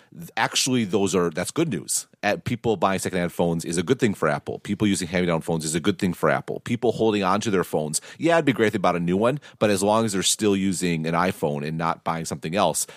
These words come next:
then it, it's all to the benefit of Apple. And,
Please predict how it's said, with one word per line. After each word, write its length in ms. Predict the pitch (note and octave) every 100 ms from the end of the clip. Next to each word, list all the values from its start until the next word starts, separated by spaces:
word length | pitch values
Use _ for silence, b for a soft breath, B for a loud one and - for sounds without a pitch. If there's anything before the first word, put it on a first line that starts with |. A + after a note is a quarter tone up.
| B
then 260 | E2 F#2 F2
it, 160 | F2+ F#2 G#2
it's 120 | G2
all 300 | - G2 F#2+
to 160 | - G2
the 100 | D#2+
benefit 440 | F2 E2+ - E2+
of 120 | E2
Apple. 360 | D#2+ E2 D2+ B1+
And, 280 | A#2+ B2+